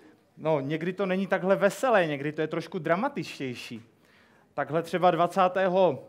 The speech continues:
čtvrtého června dva tisíce devět na severní Moravě, tam to bylo špatný. <laughs> Tam se neustále tvořily bouřky, bylo teplo, bylo vlhko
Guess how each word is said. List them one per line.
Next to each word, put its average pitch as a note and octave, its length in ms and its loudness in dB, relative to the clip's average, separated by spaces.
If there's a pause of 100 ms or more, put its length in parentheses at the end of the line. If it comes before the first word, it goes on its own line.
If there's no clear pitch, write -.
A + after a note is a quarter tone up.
(120)
čtvrtého F3 640 -2
června F3+ 340 0
dva D#3+ 140 0
tisíce E3 440 -4
devět C#3 520 -2
na D3+ 120 -4
severní E3+ 440 -4
Moravě, D3 600 0 (1900)
tam D3+ 320 -6 (640)
to E3+ 120 -4
bylo E3+ 160 -2
špatný. D#3 420 -6 (180)
<laughs> - 1400 -16
Tam F3+ 140 -2
se G3+ 160 2
neustále A3 460 4
tvořily A3 380 0
bouřky, C3+ 540 -4
bylo B2+ 220 -2
teplo, C3 600 0
bylo A2+ 200 -6
vlhko D3 680 -4